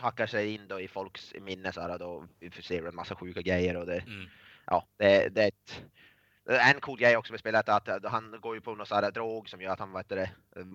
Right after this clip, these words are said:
Speaker 1: håller sig sane typ, för varje gång man ha, han använder sina abilities typ, då blir
Speaker 2: Mm.
Speaker 1: han allt mer ostabil, så måste han då ta sig någon drog också. Så det, det är ett, den drogen som måste du ta som om, om och om igen i spelet för att han ska hålla sig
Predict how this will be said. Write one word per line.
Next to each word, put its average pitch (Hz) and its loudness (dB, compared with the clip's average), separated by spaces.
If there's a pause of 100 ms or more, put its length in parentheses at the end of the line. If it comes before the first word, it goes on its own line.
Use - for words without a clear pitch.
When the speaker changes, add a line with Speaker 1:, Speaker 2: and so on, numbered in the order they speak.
(320)
Speaker 1:
håller 95 -4
sig 98 -4
sane 92 4
typ, - -14
för 107 -12
varje 98 4
gång 101 -6
man 95 -4
ha, 98 2
han 95 0
använder 92 -6
sina 92 -8
abilities 90 -8
typ, 85 -18
då 85 -14
blir 82 -10
Speaker 2:
Mm. 85 -4
Speaker 1:
han 87 -20 (480)
allt 82 -2
mer 87 -12
ostabil, 87 -8
så 87 -12
måste 87 -12
han 85 -14
då 85 -12
ta - -4
sig - -18
någon 85 -12
drog 87 -6
också. 87 -8
Så 95 -8
det, 95 6
det 104 8
är 107 12
ett, - -4 (520)
den 98 4
drogen 92 -4
som 92 -14
måste 95 -10
du 90 -8
ta 90 -2
som 90 -10
om, 92 -12
om 92 -2
och 95 -6
om 92 -6
igen 95 0
i 90 -6
spelet 92 0
för 90 -2
att 87 -4
han 92 -4
ska - -6
hålla 92 -6
sig 92 -2